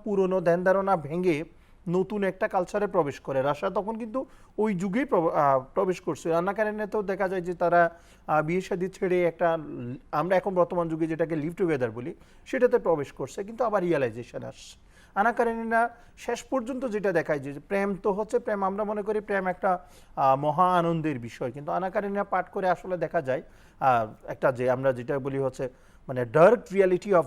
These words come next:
love, মানে প্রেমের যে একটা অন্ধকার দিক আছে এবং, আহ, সেটা প্রেম যেমন জীবনকে তরে তরে, আহ, সুখের, আহ, সুখের তরে তরে নিয়ে যেতে পারে বা সুখের একটা জেনিতে পৌঁছাতে পারে,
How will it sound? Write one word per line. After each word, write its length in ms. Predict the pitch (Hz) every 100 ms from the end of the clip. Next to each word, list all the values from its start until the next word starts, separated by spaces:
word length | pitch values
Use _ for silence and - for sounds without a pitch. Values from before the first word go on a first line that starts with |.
| 120
love, 380 | 123 156 120 92 -
মানে 220 | 139 123
প্রেমের 440 | 123 165 175 180 165
যে 120 | 208
একটা 240 | 196 196
অন্ধকার 760 | 156 139 135 139 143 175 175 139
দিক 220 | 123 131
আছে 260 | 117 -
এবং, 280 | 233 156 151 143 - - -
আহ, 200 | 147 139
সেটা 240 | 135 156
প্রেম 280 | 143 175 170
যেমন 260 | 170 175 180
জীবনকে 460 | 165 165 165 170
তরে 220 | 175 165 165
তরে, 280 | 165 160 151 - - -
আহ, 260 | 143 139
সুখের, 760 | 127 - - 165 196 185 185 -
আহ, 80 | 139
সুখের 380 | - 160 185
তরে 220 | 160 175 175
তরে 180 | 175
নিয়ে 200 | 165 165
যেতে 200 | 160 151
পারে 180 | 156 160
বা 140 | 156 160
সুখের 300 | 175 156 156
একটা 200 | - - - _ 143
জেনিতে 360 | 151 165 190
পৌঁছাতে 400 | 190 180 165 131
পারে, 240 | 120 117